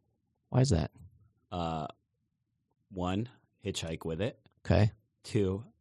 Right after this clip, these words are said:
Speaker 2: uh, as we stated earlier, if a dog was attacking me, I could use it to stick in its butt so it'd stop attacking me.
Speaker 1: Okay, so it's the protector.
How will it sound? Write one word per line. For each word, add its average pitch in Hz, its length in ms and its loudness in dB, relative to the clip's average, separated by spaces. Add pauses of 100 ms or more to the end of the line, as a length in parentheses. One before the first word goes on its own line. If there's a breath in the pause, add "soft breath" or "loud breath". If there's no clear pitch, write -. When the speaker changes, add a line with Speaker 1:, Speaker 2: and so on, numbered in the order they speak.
(240)
Speaker 2:
uh, 80 240 -6
as 92 180 -6
we 98 100 2
stated 95 520 0
earlier, 92 500 0
if 95 160 -6
a 92 40 -4
dog 92 360 0
was 85 120 -6
attacking 95 480 -2
me, 113 280 2 (220)
I 92 100 -4
could 98 200 0
use 104 200 2
it 92 100 -10
to 98 100 -2
stick - 320 -2
in 95 80 2
its 85 140 -4
butt 101 320 0
so 98 100 -2
it'd 87 140 -4
stop 98 260 -2
attacking 92 540 0
me. 110 180 4
Speaker 1:
Okay, 98 160 8
so 92 220 4
it's 90 200 4
the 101 120 2
protector. 107 680 2